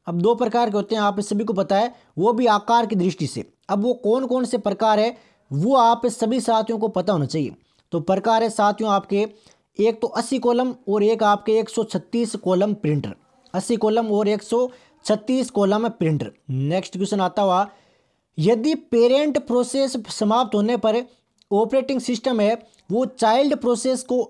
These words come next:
अस्तित्व में नहीं आने देता है, तो इस घटना को क्या कहा जाता है? सवाल बड़ा है,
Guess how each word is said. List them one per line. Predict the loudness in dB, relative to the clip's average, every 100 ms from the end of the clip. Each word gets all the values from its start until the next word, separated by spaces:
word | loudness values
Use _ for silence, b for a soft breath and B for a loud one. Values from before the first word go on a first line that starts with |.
| -4
अस्तित्व | -4 -2 -4 -4 -6 -6 -2 -2
में | 0 0 -2 -8 B -6
नहीं | -2 0 0
आने | 0 0
देता | 0 0 -2
है, | -2 -8 -6
तो | -4
इस | -2
घटना | -2 -2 -2 -4
को | -2 -4
क्या | 0 -2
कहा | 0 0
जाता | 0 -4
है? | -6 -12 -18
सवाल | -6 0 0 0
बड़ा | -2 -2 0
है, | 2 0